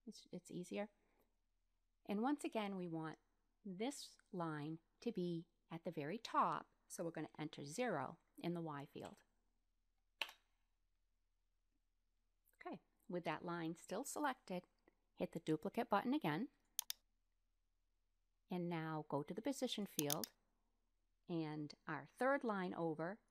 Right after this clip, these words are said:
is going to be at seven inches. So type in a seven, hit the tab key, enter zero in the Y, because we also want that at the top, and then the enter key.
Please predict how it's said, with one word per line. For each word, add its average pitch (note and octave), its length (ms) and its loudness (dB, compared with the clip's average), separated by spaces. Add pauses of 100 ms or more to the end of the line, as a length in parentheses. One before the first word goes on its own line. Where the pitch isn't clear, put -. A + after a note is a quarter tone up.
(200)
is G3+ 140 -2
going E3+ 220 2
to G3 100 -14
be D#3 320 -2 (160)
at D#3 240 -4
seven A#3 340 2
inches. - 460 -8 (800)
So - 80 -20 (160)
type - 180 -10
in - 80 -10
a E3 60 -10
seven, C4 460 2 (540)
hit - 140 -4
the - 60 -16
tab A3 320 2 (120)
key, A3 300 -2 (1500)
enter F3 300 0
zero G#3 540 2 (260)
in A#3 120 6
the D4+ 60 8
Y, F#3 420 4 (180)
because F3+ 240 -2
we F3+ 80 -2
also F3 320 -2
want F3+ 180 -6
that D3+ 160 -4
at G3 80 -8
the C#4+ 80 -8
top, F3+ 360 0 (920)
and C#4+ 140 6
then A#3+ 160 4
the - 140 -2
enter D#3+ 280 -4
key. - 180 -12